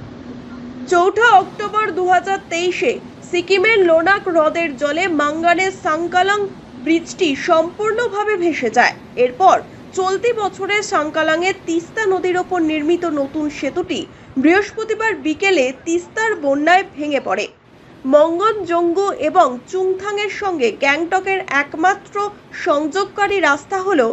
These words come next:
সাংকালাং ব্রিজ। সিকিম প্রশাসন সূত্রে জানা গিয়েছে, সেতু ভেঙে পড়ায় এখনো পর্যন্ত জঙ্গু চুংথাং লাচেন ও লাচুং সাংকালাংয়ের যোগাযোগ বিচ্ছিন্ন হয়ে গিয়েছে। ফলস্বরূপ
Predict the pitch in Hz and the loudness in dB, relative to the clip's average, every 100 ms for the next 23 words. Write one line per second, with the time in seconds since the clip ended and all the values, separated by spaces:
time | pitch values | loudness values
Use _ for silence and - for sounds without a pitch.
0 | - - - 349 330 359 381 370 330 240 | -4 -16 -4 2 2 4 4 4 2 -2
1 | 233 226 - - - - 349 330 403 480 | -6 -6 -10 -20 -20 -8 -6 0 0 0
2 | 403 370 349 381 415 392 392 381 392 381 | 0 -2 -2 -2 0 0 0 0 0 2
3 | 294 285 285 349 - 330 - - - 831 | 2 0 0 0 2 0 0 -8 -10 0
4 | 330 339 453 427 381 370 381 349 370 403 | 2 4 2 2 2 0 4 4 6 4
5 | 311 - 302 277 277 269 330 349 339 - | 0 -2 -6 -4 -6 -6 -4 -2 -2 -4
6 | - - 262 302 349 370 415 415 370 349 | -8 -14 -6 0 2 4 4 2 0 -2
7 | 330 359 370 311 269 277 381 381 - 302 | 0 0 2 2 2 2 0 -2 0 0
8 | 294 277 269 285 392 403 381 339 285 - | 0 2 0 0 -4 -4 -2 -4 -4 -2
9 | 320 320 339 359 311 233 269 294 330 359 | 2 2 2 0 -2 -8 0 2 2 -2
10 | - 320 330 - 427 440 392 339 247 208 | -4 -6 -6 -2 2 4 4 4 2 -2
11 | 247 - - - - - 320 311 381 453 | -2 -4 -4 -18 -20 2 6 6 4 -2
12 | 359 302 | -2 -4